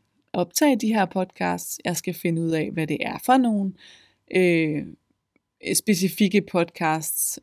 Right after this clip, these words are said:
emner, jeg skal lave og optage i dag, og så fremdeles. Og så derefter kan jeg sige, okay, jeg vil gerne optage fire episoder i dag.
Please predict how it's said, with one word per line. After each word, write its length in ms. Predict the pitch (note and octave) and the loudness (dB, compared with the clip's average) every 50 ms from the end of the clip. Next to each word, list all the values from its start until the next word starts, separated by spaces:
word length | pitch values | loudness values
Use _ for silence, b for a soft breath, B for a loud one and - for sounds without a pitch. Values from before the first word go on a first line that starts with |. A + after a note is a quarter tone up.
| _ - | _ 4
emner, 420 | F#3 F3+ E3+ F3 F3 F#3 F3+ E3 | 6 6 6 6 2 2 2 0
jeg 240 | - - D3+ D3+ D3 | 0 0 -2 -2 -4
skal 360 | - - - E3 D#3+ D3+ D3 - _ _ _ - | -6 -6 -4 -2 -2 -2 -4 -6 _ _ _ -12
lave 540 | E3 E3 D#3+ D3+ D3 D3+ D#3 D#3 D#3+ - - | -8 -4 -2 0 0 0 -2 -4 -6 -6 -6
og 120 | E3+ - | -4 -4
optage 520 | F3 F3 E3+ - - - - E3 D3 - - - | -4 -4 -6 -4 -6 -4 -4 -2 -4 -4 -6 -8
i 80 | F3 | -10
dag, 340 | - G#3+ A3 A#3+ A#3+ - _ B B B B B B B B B B B _ - - | -4 -2 0 0 0 -2 _ B B B B B B B B B B B _ 2 4
og 480 | E3 D#3+ D#3+ D#3+ E3 E3 F3 E3+ - _ _ _ _ _ _ _ _ _ - | 6 6 8 8 6 6 4 2 -2 _ _ _ _ _ _ _ _ _ -12
så 380 | - - - - F3 D#3+ - - - _ _ _ - | -8 -4 0 2 2 2 2 -2 -6 _ _ _ -20
fremdeles. 1200 | - - - - C#3+ C#3+ D#3 C3+ - _ _ _ _ _ - E3+ D#3 D3 C#3 C3+ - - - - - | -18 -12 -8 -6 -6 -6 -6 -8 -12 _ _ _ _ _ -2 0 0 0 -2 -4 -4 -4 -6 -4 -2
Og 120 | - F3 E3 | -4 -4 -2
så 260 | - - A3 G#3 G3 - _ _ _ - | 0 0 2 0 0 -2 _ _ _ 6
derefter 460 | - C4+ B3+ G3+ E3+ E3 D#3+ - F3+ D#3 | 8 10 10 10 8 4 2 0 -2 -2
kan 180 | - - E3+ | 0 0 0
jeg 100 | D#3+ D#3 | 0 0
sige, 340 | - - F3+ E3+ E3+ - - | 0 0 2 2 2 4 4
okay, 440 | F3 F3 - - F3 E3 D#3+ D#3+ - | 2 2 2 0 0 0 0 0 0
jeg 160 | D#3+ E3 D#3+ | -2 0 0
vil 80 | E3 E3 | 0 0
gerne 280 | - E3 E3 E3 D#3+ | 0 2 2 2 2
optage 380 | D#3+ E3+ - - - D#3+ D#3 D3+ | 2 0 -2 -2 -2 -2 -2 -2
fire 360 | - - - D#3+ D#3 D#3+ F3 | -4 -4 -2 0 0 0 0
episoder 520 | - - - - - C#3+ C#3+ C#3+ - - F#3+ - - | -2 -4 -6 -4 -2 0 0 0 -2 -2 -6 -6 -6
i 80 | F#3 | -4
dag. 300 | E3+ E3 D#3+ - - - | -2 -2 -4 -4 -6 -10